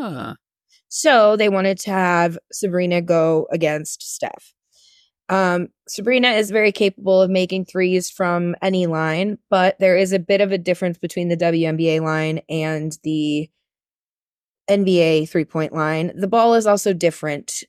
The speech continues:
Speaker 2: Um,
Speaker 1: Mm-hmm.
Speaker 2: it's a smaller ball. So she used the smaller ball, but used the N B A three line.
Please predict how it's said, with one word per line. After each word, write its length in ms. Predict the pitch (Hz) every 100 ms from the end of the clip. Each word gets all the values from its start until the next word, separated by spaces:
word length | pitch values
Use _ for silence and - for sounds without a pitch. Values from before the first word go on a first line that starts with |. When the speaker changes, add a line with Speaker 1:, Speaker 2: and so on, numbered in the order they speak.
| -
Speaker 2:
Um, 60 | 160
Speaker 1:
Mm-hmm. 340 | 156 156 208 - _
Speaker 2:
it's 140 | - -
a 40 |
smaller 540 | 156 - 180 160 160 160
ball. 400 | 180 175 175 180
So 200 | - -
she 220 | - 233
used 280 | 220 208 -
the 120 | 185
smaller 420 | - 190 180 175
ball, 340 | 175 185 180 175
but 160 | 165
used 240 | 170 165 165
the 100 | 131
N 180 | 160 156
B 160 | 156
A 100 | 143
three 320 | 147 143 117
line. 380 | - - - 165